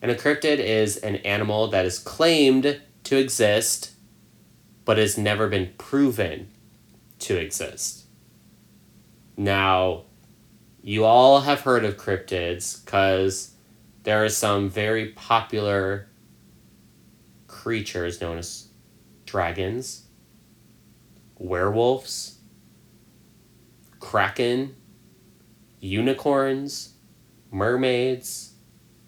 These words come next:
Bigfoot, the Loch Ness Monster, Mothman, the Yeti, the Chupacabra,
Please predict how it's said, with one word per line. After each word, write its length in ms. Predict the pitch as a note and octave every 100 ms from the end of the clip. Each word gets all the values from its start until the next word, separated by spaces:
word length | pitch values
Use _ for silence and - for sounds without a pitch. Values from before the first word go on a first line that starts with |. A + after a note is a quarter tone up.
| -
Bigfoot, 680 | A2+ B2 - C3+ C3 B2+ - - - _ _ _ _ _ _ _ -
the 80 |
Loch 320 | G2+ F#2+ F#2 -
Ness 280 | D#2+ -
Monster, 880 | G#2+ B2 E3 D#3+ - D3+ D3 D3 D3 _ _ _ _ -
Mothman, 1040 | F2+ F2+ C3 C#3 - C3 C3 B2+ B2+ B2+ B2+ _ _ _ _ -
the 80 | -
Yeti, 720 | E2+ E2+ A2+ B2 A#2+ A#2+ B2 - _ _ _ _ _
the 100 | -
Chupacabra, 1300 | - F#2 F2 - - - C3+ C#3+ C3+ C3 B2+ B2+